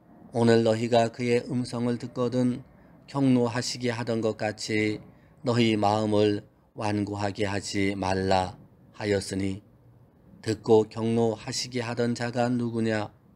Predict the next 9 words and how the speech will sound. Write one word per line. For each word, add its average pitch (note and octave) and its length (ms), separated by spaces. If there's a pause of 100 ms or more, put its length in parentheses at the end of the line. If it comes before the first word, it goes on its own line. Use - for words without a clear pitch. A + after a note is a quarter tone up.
(480)
모세를 A2 560
따라 G#2+ 400 (420)
애굽에서 A#2+ 560
나온 A#2+ 380
모든 B2+ 460
사람이 A#2 520 (120)
아니냐? G2 540 (960)
또 A2 240
하나님이 G#2 680